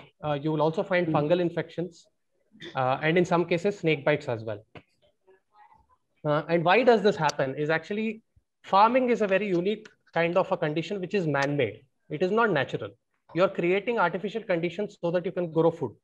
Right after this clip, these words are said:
Speaker 1: Now, this actually presents a different kind of challenges. And unfortunately, there is no solution in the market for this. Generally, people say, "Why don't you u-,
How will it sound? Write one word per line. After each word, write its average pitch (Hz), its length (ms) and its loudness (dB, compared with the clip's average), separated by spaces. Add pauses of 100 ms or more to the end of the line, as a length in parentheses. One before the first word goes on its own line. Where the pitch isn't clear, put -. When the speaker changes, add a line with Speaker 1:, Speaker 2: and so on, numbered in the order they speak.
(280)
Speaker 1:
Now, 185 120 0
this 220 240 0
actually 233 300 -2
presents 202 580 -2 (100)
a 165 120 -2
different 180 360 -2
kind 175 220 2
of 175 100 4
challenges. 127 600 -4 (520)
And 165 120 2
unfortunately, 220 640 2
there 202 160 0
is 170 60 -4
no 185 140 0
solution 180 380 -2
in 190 60 -2
the 175 60 -2
market 135 380 -4
for 123 100 -2
this. 104 300 -10 (340)
Generally, 208 320 4
people 202 300 0
say, 190 160 4
"Why 165 180 4
don't 180 220 2
you 185 60 0
u-, 170 260 0